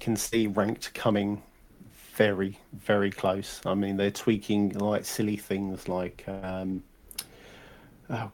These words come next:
God, not shooting down sight, when you're just hip firing. So they've gone through all the data and they noticed that controller based players were getting fifty-one percent extra kind of hits and kills or better damage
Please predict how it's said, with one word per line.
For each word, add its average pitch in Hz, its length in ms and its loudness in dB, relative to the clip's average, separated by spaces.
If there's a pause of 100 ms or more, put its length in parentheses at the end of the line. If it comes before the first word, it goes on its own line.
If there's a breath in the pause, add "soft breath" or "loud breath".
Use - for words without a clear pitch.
God, 110 320 4 (160)
not 117 180 2
shooting 110 300 -2
down 104 180 0
sight, 101 300 -2
when 110 140 4
you're 110 100 4
just - 220 -6
hip - 200 -4
firing. 98 580 2 (180)
So 104 220 2
they've 101 220 0 (380)
gone 110 160 4
through 107 200 0
all 107 100 0
the 104 100 2
data 107 420 2
and 95 100 0
they 98 120 2
noticed 101 520 0
that 92 220 0 (640)
controller 98 760 4 (500)
based 98 280 2
players 95 380 2
were 98 80 -4
getting 98 260 -2
fifty-one 101 600 0
percent - 400 -2
extra 95 500 -4
kind 98 280 -2
of 95 80 -6
hits - 440 -6
and 92 120 -6
kills 90 520 0
or 87 160 -2 (140)
better 104 260 -2
damage 90 560 -2